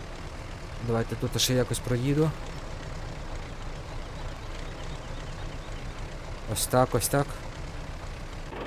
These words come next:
Ого. Все, навіть тебе качка копне. Все, трактор сі захлебнув. Ще, чесно кажучи, ще така неприємна ситуація сталася. Виходить, трактор утопив у цьому болоті, тепер ніяк,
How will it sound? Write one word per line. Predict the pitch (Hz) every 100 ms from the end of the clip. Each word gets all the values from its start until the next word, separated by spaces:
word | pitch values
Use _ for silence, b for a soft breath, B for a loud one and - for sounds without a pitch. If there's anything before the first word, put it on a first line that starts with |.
| - - - - - -
Ого. | 156 170 120 127 - - - - - -
Все, | - - 107
навіть | 110 127 139 - _
тебе | 123 113
качка | - 110 - 104
копне. | - 98 -
Все, | 92 113
трактор | - 110 - 95
сі | -
захлебнув. | 98 98 101 90 92 b b b _ _
Ще, | - 151
чесно | 165 147 147
кажучи, | 160 131 127 135
ще | -
така | 143 -
неприємна | 147 139 143 143 139
ситуація | - - 160 156 147
сталася. | - 135 127 120
Виходить, | 120 135 127
трактор | - 127 - - 120 117 - b b
утопив | - 131 123 139
у |
цьому | 123 131 123
болоті, | 120 131 147 139
тепер | - 123 117
ніяк, | 120 127 120